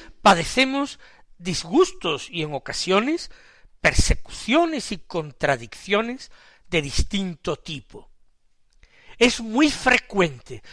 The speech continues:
el tipo de persona, también creyente, que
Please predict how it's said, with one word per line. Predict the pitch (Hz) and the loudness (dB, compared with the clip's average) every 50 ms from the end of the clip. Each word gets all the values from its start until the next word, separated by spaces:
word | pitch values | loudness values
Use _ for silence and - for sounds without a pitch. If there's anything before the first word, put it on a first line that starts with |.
| - - - - | -20 -20 -8 -4
el | - 190 190 - - | -2 -2 -2 0 2
tipo | - 302 285 - 262 240 | 2 2 4 4 4 4
de | 214 202 | 6 4
persona, | - 214 170 156 - - 254 254 226 180 147 - - - - | 4 2 0 0 0 0 2 2 4 4 2 2 0 -2 0
también | - 214 196 175 220 269 302 302 302 | 2 2 2 2 2 2 2 2 0
creyente, | 302 - - 214 196 185 175 208 220 208 180 147 - - 135 117 - - - - - - _ _ _ _ _ _ _ _ - - _ | -2 -4 -2 -2 -2 0 2 2 2 2 2 -4 -10 -12 -14 -14 -14 -18 -20 -20 -20 -20 _ _ _ _ _ _ _ _ -20 -18 _
que | - 202 202 202 208 | 2 4 4 4 4